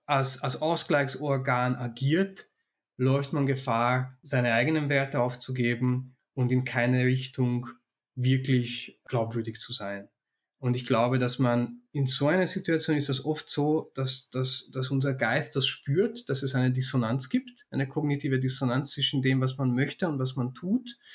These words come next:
und was von einem erwartet wird. Und in so einer Situation ist es, glaube ich, wichtig, diese Dissonanz nicht zu lange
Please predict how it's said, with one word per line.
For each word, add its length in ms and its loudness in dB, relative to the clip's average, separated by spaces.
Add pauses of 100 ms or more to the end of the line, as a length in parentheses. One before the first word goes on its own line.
(280)
und 100 2
was 180 0
von 100 0
einem 180 2
erwartet 560 -2
wird. 320 2 (480)
Und 460 0 (100)
in 180 0
so 220 2
einer 200 4
Situation 540 0
ist 100 0
es, 120 -10
glaube 200 -2
ich, 100 -4
wichtig, 400 -4
diese 240 -4
Dissonanz 560 0
nicht 300 -2
zu 420 -2
lange 600 2